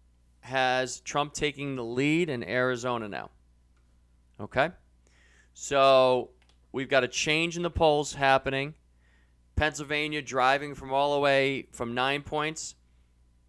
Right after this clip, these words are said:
down to my number around four point six. If you wanna even go to Real Clear, it's even tighter, about three point six. I mean, that's, now we're starting to get almost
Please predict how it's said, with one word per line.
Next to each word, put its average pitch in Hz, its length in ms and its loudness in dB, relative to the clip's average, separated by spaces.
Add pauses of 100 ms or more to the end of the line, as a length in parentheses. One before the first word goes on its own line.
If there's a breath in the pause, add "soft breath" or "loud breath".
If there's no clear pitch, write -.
(540)
down 127 300 4
to 131 80 -10
my 131 240 2
number 147 500 0
around 120 300 -4
four 139 180 0
point 131 340 -4
six. - 520 -4 (280)
If - 80 -20
you - 60 -10
wanna 120 160 -2
even 135 200 -6
go 135 120 2
to 131 80 2
Real 139 260 0
Clear, 151 540 0
it's - 100 -20
even 120 260 -8
tighter, 156 540 2
about 110 220 -4
three 139 220 -8
point 175 340 -4
six. 190 520 -4 (920)
I 117 80 -6
mean, 117 220 -6 (300)
that's, - 600 0 (200)
now 123 260 0
we're 165 100 -4
starting 151 320 -4
to 143 40 -14
get 151 240 -2
almost 233 1120 -2